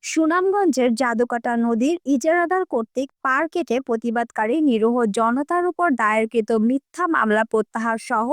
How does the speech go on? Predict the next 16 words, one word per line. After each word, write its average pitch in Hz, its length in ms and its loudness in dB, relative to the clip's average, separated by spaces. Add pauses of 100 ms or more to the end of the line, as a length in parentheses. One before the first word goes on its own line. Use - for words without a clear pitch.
(140)
ইজারা 226 360 0
বাতিলের 302 500 0
দাবিতে 320 440 -2
মানববন্ধন 214 680 0
করেছেন 320 440 0 (100)
এলাকাবাসী। 185 680 -4 (960)
আজ 226 220 0
শনিবার 359 480 -2
সকালে 359 520 0
জাদুকাটা 226 600 0
নদী 233 300 2
তীরের 294 320 0
গ্রামের 214 460 0
লাউড়েগড় 302 800 2
এলাকাবাসী 214 720 -2 (120)
এই 220 160 0